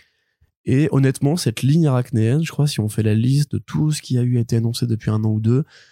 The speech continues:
euh, le procès de Peter Parker qui tombe du, du ciel,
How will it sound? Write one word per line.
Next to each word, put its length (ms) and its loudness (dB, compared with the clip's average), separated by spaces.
euh, 40 -2
le 180 4
procès 600 0
de 100 -2
Peter 320 -2
Parker 520 0
qui 100 -18
tombe 240 -4
du, 100 -6
du 120 -6
ciel, 420 0